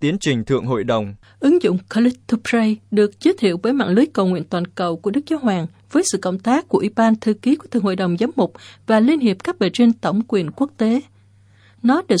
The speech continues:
Speaker 2: xuất nội dung mới cho việc cầu nguyện và đồng hành với hành trình Thượng Hội đồng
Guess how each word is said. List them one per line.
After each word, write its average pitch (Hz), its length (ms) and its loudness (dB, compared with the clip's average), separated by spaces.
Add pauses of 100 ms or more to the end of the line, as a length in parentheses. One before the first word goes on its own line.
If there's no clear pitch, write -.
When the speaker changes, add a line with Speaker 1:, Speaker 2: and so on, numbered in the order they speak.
Speaker 2:
xuất 330 120 -2
nội 180 160 0
dung 220 200 6
mới 247 200 6 (100)
cho 285 120 2
việc 208 220 -6
cầu 190 140 -2
nguyện 185 280 0 (280)
và 220 120 2
đồng 214 200 -2
hành 190 220 -2
với 269 180 0
hành 180 280 -2
trình 180 200 -4
Thượng 185 200 -6
Hội 170 120 -6
đồng 170 260 -8